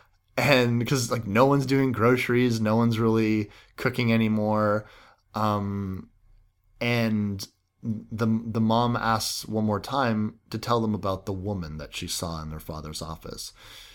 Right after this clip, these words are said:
Kaylee says that she doesn't see anybody. Tim tells a story about how she saw the movie, uh, the, the woman again. That's pretty much the last coherent scene we see with their mother as she <laughs> go, like,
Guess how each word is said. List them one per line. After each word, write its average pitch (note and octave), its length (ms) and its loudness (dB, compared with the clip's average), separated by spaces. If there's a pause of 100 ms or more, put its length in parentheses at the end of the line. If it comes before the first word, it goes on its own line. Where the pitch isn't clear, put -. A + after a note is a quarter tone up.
(180)
Kaylee F2+ 280 -4
says F#2 160 -6
that F2+ 100 -6
she G2 100 -6
doesn't F#2 220 -6
see G2+ 180 -6
anybody. C#2+ 400 -8
Tim G#2 340 -6
tells F2 260 -8
a D#2+ 40 -14
story D#2+ 300 -8
about D#2 200 -10
how D#2 180 -10
she - 140 -12
saw D#2 220 -10
the C#2+ 80 -14
movie, C#2+ 400 -12
uh, F2+ 100 -8
the, D#2+ 380 -8
the D#2+ 440 -10 (120)
woman D#2+ 260 -8
again. E2 460 -8 (380)
That's B2+ 140 -2
pretty F3+ 160 -2
much E3+ 200 0
the A#2 80 2
last G#2+ 340 0
coherent G2+ 560 -6
scene F2+ 400 -6
we E2+ 140 -6
see D#2+ 500 -8 (520)
with E2+ 580 -6
their G#2+ 240 -2
mother E2+ 500 -6 (140)
as A2 180 -2
she F#2+ 600 -4
<laughs> - 100 -18
go, C#3+ 320 -2 (160)
like, B2+ 280 0